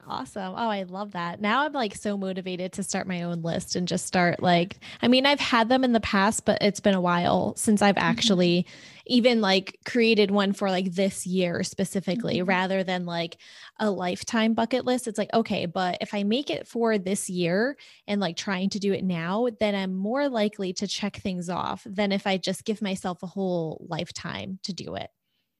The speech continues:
Speaker 2: Yeah. I used to, I used to be really, like, neurotic about it. <laughs> I don't know that this is the way to do it, but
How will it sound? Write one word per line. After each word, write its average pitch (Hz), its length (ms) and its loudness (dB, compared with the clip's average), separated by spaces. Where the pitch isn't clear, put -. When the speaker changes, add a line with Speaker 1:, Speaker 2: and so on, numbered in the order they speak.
Speaker 2:
Yeah. 226 260 -6
I 240 80 0
used 269 320 -2
to, 302 80 2
I - 640 -6
used 339 200 -10
to 415 60 -12
be 359 160 -2
really, 208 500 -6
like, 127 320 -10
neurotic 220 560 -8
about 320 300 -4
it. 381 240 -8
<laughs> - 40 -10
I 427 840 2
don't 285 220 4
know 277 140 2
that 269 120 0
this 247 180 -2
is 247 140 -10
the 254 160 0
way 226 140 2
to 226 200 0
do 214 220 -2
it, 262 340 0
but 220 180 0